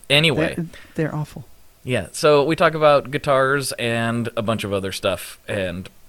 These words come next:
Speaker 1: sometimes it gets really serious, and sometimes it's not serious at all, so you never know what you're gonna get.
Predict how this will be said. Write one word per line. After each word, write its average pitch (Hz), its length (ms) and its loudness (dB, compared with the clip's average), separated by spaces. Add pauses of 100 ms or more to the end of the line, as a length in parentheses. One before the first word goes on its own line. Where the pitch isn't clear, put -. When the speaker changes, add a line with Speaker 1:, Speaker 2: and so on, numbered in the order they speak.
(220)
Speaker 1:
sometimes 123 380 0
it 123 40 -2
gets 123 180 -2
really 127 220 2
serious, 180 560 0
and 110 160 -6
sometimes 104 500 -4
it's - 360 -8 (160)
not 95 320 -6
serious 110 360 -2
at 151 80 0
all, 147 260 2
so 92 500 -4
you 107 100 -4
never 113 220 -2
know 120 140 0
what 110 180 -4
you're 90 80 -8
gonna 85 180 -6
get. 80 240 -10